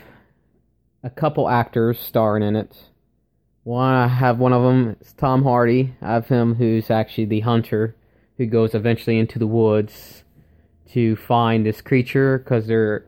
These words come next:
has been one too many killings from this creature that's called the Man Bat. I also have Jennifer Lawrence as the mistress, mistress love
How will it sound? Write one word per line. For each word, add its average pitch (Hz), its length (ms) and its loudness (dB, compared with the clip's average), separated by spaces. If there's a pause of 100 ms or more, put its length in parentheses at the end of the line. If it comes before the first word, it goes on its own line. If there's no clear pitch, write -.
has 113 220 -6
been 107 500 -4 (220)
one 120 400 -2
too 123 180 -4
many 110 440 -2 (840)
killings 123 600 0 (520)
from 131 180 4
this 113 160 2
creature 123 400 -2
that's 110 200 -2
called 113 260 -2
the 110 60 -4
Man 110 260 0
Bat. 110 400 0 (180)
I 123 140 2
also 127 380 2
have 117 560 0 (260)
Jennifer 131 340 0
Lawrence 123 720 2
as 120 480 -2
the 117 280 2
mistress, 123 680 -2
mistress 127 540 -2
love 127 420 2